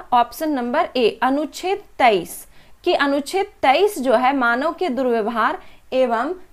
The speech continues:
बाल श्रम प्रतिषेध से संबंधित है। अगला है रक्त का इनमें से कौन सा घटक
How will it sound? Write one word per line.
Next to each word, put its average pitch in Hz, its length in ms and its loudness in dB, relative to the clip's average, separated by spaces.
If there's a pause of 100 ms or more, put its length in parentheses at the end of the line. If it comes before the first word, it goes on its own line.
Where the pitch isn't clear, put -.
बाल 240 380 6
श्रम 302 320 -4
प्रतिषेध 254 600 -2
से 311 260 -2 (240)
संबंधित 196 600 -4
है। 196 180 -16 (480)
अगला 302 320 4
है 392 240 2
रक्त 311 400 0
का 320 240 2
इनमें 285 320 -4
से 370 180 -6
कौन 277 360 0
सा 403 160 0
घटक 262 460 -2